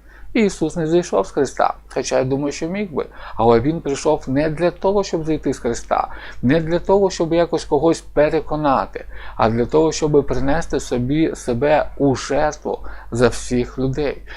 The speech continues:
І ви знаєте, якщо ми читаємо Євангелія, читаємо Божє Слово і дивимося на нього,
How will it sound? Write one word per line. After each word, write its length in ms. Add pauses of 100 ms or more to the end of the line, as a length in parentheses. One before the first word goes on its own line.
(120)
І 60
ви 60
знаєте, 320
якщо 320
ми 120
читаємо 520
Євангелія, 680
читаємо 440
Божє 360
Слово 380
і 60
дивимося 500
на 60
нього, 180